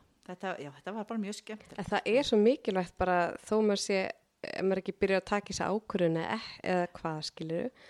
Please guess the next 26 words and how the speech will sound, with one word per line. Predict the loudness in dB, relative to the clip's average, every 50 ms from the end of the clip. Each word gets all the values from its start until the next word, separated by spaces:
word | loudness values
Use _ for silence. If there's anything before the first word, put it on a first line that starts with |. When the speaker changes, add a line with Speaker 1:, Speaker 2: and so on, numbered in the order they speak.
| -20 -20 _ _
Speaker 2:
bara | -4 0 2 2
að | 0
fá, | 0 2 2 4 4 6 4 4 2 0 -6 _ _ _ _ -10
hérna, | -6 -2 -2 -2 -2 _ 0 0 0 2 0 0 -2 -2 -2 0 2
reynslu | 2 4 4 4 2 0 -2 -6 -8 -2 -2 -2
sögur | 0 2 2 2 4 4 2 0 0
annarra. | 0 0 0 0 0 -2 -2 -6 -8 -10 _ _ _ _ _ _ -14
Speaker 1:
Já. | -12 -12 -12 -12 -14 -14 -10 -10
Speaker 2:
Af | -6
því | -6 -4 2
þá | 2 4 4 2 0
svona | 2 4 6 6 8
nær | 8 6 6 4 4
maður | 4 4 2 2 0
að | -2
ímynda | -2 0 2 2 2 2 2 -2
sér | -4 -2 0 2 2 2 0
og | 0
bara, | -2 -2 0 0
er | 0 0 -2
þetta | -2 -2 -4 -6
eitthvað | -4 -4 -2
sem | -2 0 0
ég | 0 0
vill | -2 -2 -4 -4 _ _ _ -10 -6 -4
eða | -2 -2 -2 -2 -4